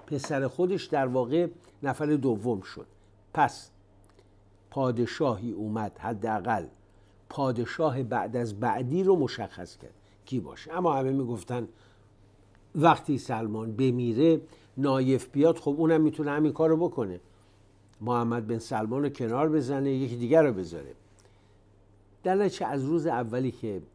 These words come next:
این ماجرا اتفاق افتاد، همه این صحبت‌ها بود. منتها امیر مقرن که ولیعهد بود، خودش کنار رفت. یعنی محمد بن نایف ولیعهد دوم بود.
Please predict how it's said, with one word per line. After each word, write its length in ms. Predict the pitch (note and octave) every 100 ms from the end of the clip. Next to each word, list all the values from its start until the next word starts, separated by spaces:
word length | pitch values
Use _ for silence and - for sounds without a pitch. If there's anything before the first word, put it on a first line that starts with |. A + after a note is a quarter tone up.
| _
این 160 | C3+ A#2
ماجرا 400 | G#2 G2+ G2+ F2+
اتفاق 440 | F#2+ G#2 - G2+
افتاد، 420 | G2+ - D#3+ E3 - - - - - - _ -
همه 260 | G#2+ C3 E3+
این 420 | E3 B2 C#3+ C3+
صحبت‌ها 560 | - A2 - F2+ -
بود. 180 | D2 B2+
منتها 460 | F3 F3 G#2+ E2+ D2 _ _ - C3+
امیر 300 | D#3 D#3 C#3
مقرن 540 | D3 C3 D3 G3 F#3
که 200 | - C3
ولیعهد 560 | A2 A2+ A2+ F#2+ G#2 -
بود، 440 | G#2+ A#2+ F3 E3+ - _ _ _ _ _ _ _ _
خودش 560 | - - F3 A#2+ -
کنار 400 | - F2+ E2 - - -
رفت. 200 | - _ _ _ _ _
یعنی 120 | A2+
محمد 500 | C3 A2+ A#2+ A#2 A#2
بن 140 | G#2+ A2
نایف 240 | G#2 C3+
ولیعهد 360 | B2+ A2 A#2 A#2+
دوم 460 | B2 A2+ F#2+ G#2+ F#2
بود. 180 | -